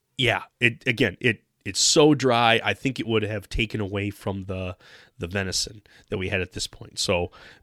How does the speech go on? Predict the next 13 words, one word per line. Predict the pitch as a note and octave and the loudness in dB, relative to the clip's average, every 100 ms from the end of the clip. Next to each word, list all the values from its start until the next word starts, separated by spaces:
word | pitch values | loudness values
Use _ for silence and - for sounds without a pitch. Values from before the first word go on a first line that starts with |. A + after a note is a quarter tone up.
| _ - | _ 0
Pinot | D#3 D#3 D3+ D3+ - _ _ | 4 4 4 2 -4 _ _
with | G#2+ G#2+ G2+ - | -2 0 0 -6
the | - | -12
tartare | F2 F#2+ F2+ - A#2+ A#2 A2+ A2 _ _ | -6 -6 -6 -6 -2 0 0 -2 _ _
ended | B2 A#2+ A#2 | -2 0 0
up | A2 | -2
being | - G#2 G2+ G2+ - | -2 -2 -2 -4 -8
an | G2 | -10
amazing | F#2+ G2 G2+ G#2 G2 G2 F2 F#2+ F2 - - _ - | -8 -8 -4 -2 -2 -2 -4 -8 -10 -16 -20 _ -10
pairing | - F#2+ F#2 G2 G2 | -8 -6 -8 -10 -16
at | - | -16
this | - | -14
point. | - - - - - | -12 -12 -14 -18 -20